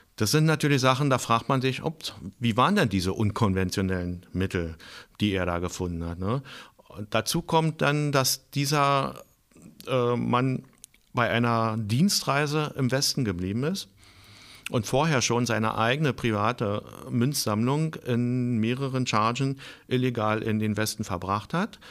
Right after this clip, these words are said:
sich also damit seine finanzielle Basis aufbauen konnte, aber dann doch noch so viel, in Anführungszeichen, Ehrgefühl hatte, dass er, obwohl er schon,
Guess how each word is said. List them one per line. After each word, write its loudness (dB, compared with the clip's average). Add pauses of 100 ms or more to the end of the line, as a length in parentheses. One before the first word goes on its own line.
(140)
sich -2
also 2
damit 2
seine 0
finanzielle -2
Basis -2
aufbauen -2
konnte, -2 (1080)
aber 4
dann 2
doch 2
noch 2
so 2
viel, 2 (160)
in 0
Anführungszeichen, 0
Ehrgefühl 2
hatte, 0
dass -4
er, -2
obwohl 0
er 0
schon, 0